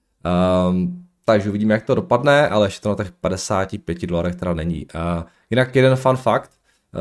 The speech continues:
eh, U S Steel má už přes sto let ticker X, o který, pokud by byli staženi z burzy, bych si tipnul, že bude mít e-,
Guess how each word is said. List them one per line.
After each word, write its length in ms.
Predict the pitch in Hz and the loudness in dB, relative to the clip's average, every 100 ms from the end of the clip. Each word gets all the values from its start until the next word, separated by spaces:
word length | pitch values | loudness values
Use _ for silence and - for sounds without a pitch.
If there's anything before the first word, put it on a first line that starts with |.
| 98 98 92 | 0 0 -2
eh, 80 | 95 | -2
U 80 | 107 | -2
S 100 | 107 | -2
Steel 240 | - 107 | -2 0
má 400 | 117 113 110 - | 2 2 2 0
už 180 | 107 - | -8 -10
přes 260 | - 113 - | -8 -6 -6
sto 300 | - - 151 | -4 2 4
let 240 | 139 139 | 4 2
ticker 280 | 123 120 127 | -8 -4 -2
X, 420 | 175 180 - - _ _ _ _ _ _ | -2 -4 -8 -12 _ _ _ _ _ _
o 100 | - | -14
který, 480 | - 120 120 110 104 _ _ _ | -4 0 2 0 -4 _ _ _
pokud 260 | 110 127 | -8 -6
by 100 | 120 | -4
byli 220 | 110 117 123 | -2 -2 -2
staženi 520 | - 117 117 123 113 | -2 -2 0 0 -2
z 80 | 107 | -2
burzy, 580 | 104 104 113 113 120 - | 0 0 0 0 -2 -8
bych 220 | - 123 123 | -6 -4 -2
si 120 | 123 | -4
tipnul, 720 | - 151 - 117 104 117 131 - _ - | 0 -2 0 0 2 2 -2 -12 _ -10
že 140 | 101 | -4
bude 180 | 98 107 | 0 0
mít 200 | 107 - | 0 -4
e-, 200 | 87 | -8